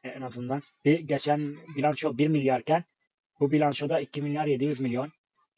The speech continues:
Net karda zarar yan-, yazmışken son bilançoda, bu bilançoda bir milyar iki yüz elli milyon net kar yazdı. Yani biraz düzelmiş diyebiliriz bilanço.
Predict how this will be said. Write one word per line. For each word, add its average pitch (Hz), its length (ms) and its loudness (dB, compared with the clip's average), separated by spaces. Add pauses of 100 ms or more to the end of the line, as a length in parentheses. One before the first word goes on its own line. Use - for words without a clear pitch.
(380)
Net 156 260 -2
karda 156 520 4
zarar 160 300 6
yan-, 151 280 4 (100)
yazmışken 135 520 -2
son 131 260 -10
bilançoda, 127 600 -2
bu 151 160 -2
bilançoda 147 560 4 (280)
bir 151 300 2
milyar 165 320 4
iki 156 200 -4
yüz 147 140 2
elli 151 200 2
milyon 139 380 -2 (240)
net 151 200 -2
kar 151 140 2
yazdı. 135 400 -2 (560)
Yani 165 240 0
biraz 175 200 4 (840)
düzelmiş 165 840 2
diyebiliriz 151 480 4
bilanço. 123 400 -2